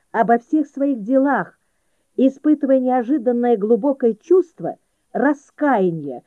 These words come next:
неизвестно в чём. В такие моменты мне казалось, что я сливаюсь с комнатой, с законным речным пейзажем. Начинаю дышать ими,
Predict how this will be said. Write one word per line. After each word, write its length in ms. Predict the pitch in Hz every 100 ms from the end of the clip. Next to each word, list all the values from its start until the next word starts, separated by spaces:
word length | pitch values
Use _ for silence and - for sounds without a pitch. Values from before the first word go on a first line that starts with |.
| _
неизвестно 640 | 214 214 170 180 170 175 170
в 100 | _
чём. 300 | 160 104 _ _ _ _ _ _ _ _ _ _ _ _ _
В 40 |
такие 360 | 311 294 247 233
моменты 500 | 214 214 247 202 202
мне 220 | 190 185
казалось, 640 | 175 165 277 320 185 _ _ _ _ _ _ _ _ _ _ _ _
что 280 | _ - 220
я 280 | 190 330 349
сливаюсь 800 | - 262 320 254 226 160 127 -
с 180 | _ _
комнатой, 800 | 214 302 349 208 165 - 135 - _ _ _ _ _
с 60 | 156
законным 1080 | 143 233 196 175 - 262 339 320 294 277 269 _
речным 640 | 175 208 - 180 190 214
пейзажем. 760 | 196 165 147 160 151 147 117 - _ _ _ _ _ _ _
Начинаю 840 | 147 185 - 208 190 220 247 233 208
дышать 720 | 202 233 - 262 277 - _ -
ими, 480 | 214 185 160 131